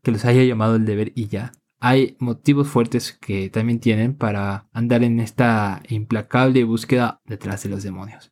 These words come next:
Y bueno, ya pintado este pequeño panorama acerca de lo que nos ofrece Kimetsu no Yaiba, también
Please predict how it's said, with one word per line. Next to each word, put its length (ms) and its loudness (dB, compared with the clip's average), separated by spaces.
Y 100 2
bueno, 320 2
ya 260 2
pintado 340 0
este 260 2
pequeño 420 2
panorama 460 -2
acerca 360 0
de 200 2
lo 140 -4
que 120 -4
nos 160 -6
ofrece 880 0
Kimetsu 440 -2
no 80 0
Yaiba, 400 0
también 480 0